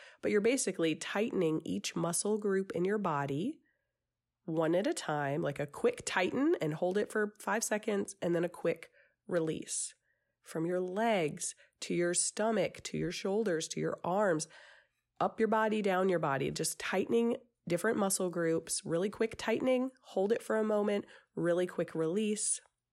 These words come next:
Jumping jacks, squeeze the washcloth, whatever it might be. Um, I, I mean, I know some people who stomp their feet,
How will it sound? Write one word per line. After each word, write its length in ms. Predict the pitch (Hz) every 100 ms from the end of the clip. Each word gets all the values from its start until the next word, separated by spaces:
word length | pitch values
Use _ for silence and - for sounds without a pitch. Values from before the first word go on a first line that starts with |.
| _ _ _ _ _ _ -
Jumping 400 | 190 247 240 233
jacks, 380 | 214 202 190 - - - - -
squeeze 420 | - 240 233 214
the 100 | 220
washcloth, 640 | 196 190 - 185 175 175 - - -
whatever 640 | 202 226 - 247 247 240 -
it 120 | 180
might 320 | 170 156 -
be. 420 | 214 208 196 196 - - _
Um, 500 | 180 165 160 151 165 _ _ _ _ _ _ _ _ -
I, 300 | - - 185
I 20 | 180
mean, 200 | 165 160
I 120 | 165
know 160 | 170
some 220 | 180 185 175
people 260 | 190 185
who 160 | 180 175
stomp 340 | - 143 147
their 140 | - 156
feet, 340 | 170 214 349